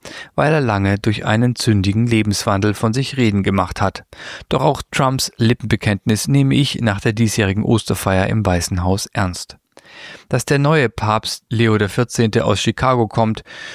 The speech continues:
und sich an der Soziallehre seines Amtsvorgängers Leo dem Dreizehnten achtzehnhundertzehn bis neunzehnhundertdrei zu orientieren scheint, gilt manchen als Zeichen der Hoffnung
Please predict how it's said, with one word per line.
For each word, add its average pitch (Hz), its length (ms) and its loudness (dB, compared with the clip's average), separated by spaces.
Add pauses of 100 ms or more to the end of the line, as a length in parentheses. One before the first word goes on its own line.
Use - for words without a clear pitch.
(120)
und 120 220 -2
sich 123 260 0
an 113 180 2
der 107 280 0
Soziallehre 110 960 0
seines 104 260 0
Amtsvorgängers 107 840 0 (120)
Leo 110 360 2
dem 101 160 2
Dreizehnten 110 800 0 (280)
achtzehnhundertzehn 110 1000 0
bis 98 160 -2
neunzehnhundertdrei 107 840 0
zu - 140 -6
orientieren 104 520 2
scheint, 107 360 -2 (400)
gilt 151 260 0
manchen 110 360 -2
als 117 200 -2
Zeichen 113 380 0
der 92 160 0
Hoffnung 110 420 0